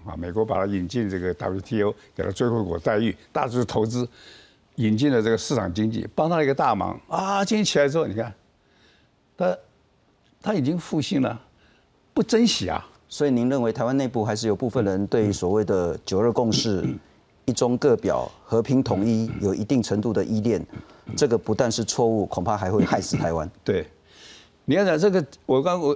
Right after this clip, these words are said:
Speaker 1: 以前马英九讲一个中国，我就说这个很糟糕。我在两千年的时候，曾经，我，因为我是陈水扁的国策顾问，我曾经在这个总统府做国策，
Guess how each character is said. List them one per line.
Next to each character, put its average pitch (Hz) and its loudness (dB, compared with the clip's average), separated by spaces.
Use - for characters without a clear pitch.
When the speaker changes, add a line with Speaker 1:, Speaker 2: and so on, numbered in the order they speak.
Speaker 1:
以 131 2
前 135 2
马 120 2
英 131 -2
九 101 0
讲 85 -4
一 101 -2
个 110 0
中 117 -2
国， 82 -2
我 80 -4
就 78 -8
说 80 -6
这 - -4
个 82 -2
很 78 -14
糟 80 -6
糕。 78 -10
我 120 2
在 190 4
两 104 0
千 143 0
年 120 2
的 92 -2
时 90 -4
候， 87 0
曾 135 0
经， 139 2
我， 127 2
因 147 4
为 151 2
我 107 2
是 117 0
陈 107 -4
水 117 2
扁 101 0
的 85 -4
国 98 -2
策 104 -2
顾 110 -4
问， 90 0
我 107 2
曾 127 0
经 135 2
在 123 6
这 110 2
个 98 4
总 110 0
统 117 -2
府 87 -6
做 98 0
国 - -4
策， 92 0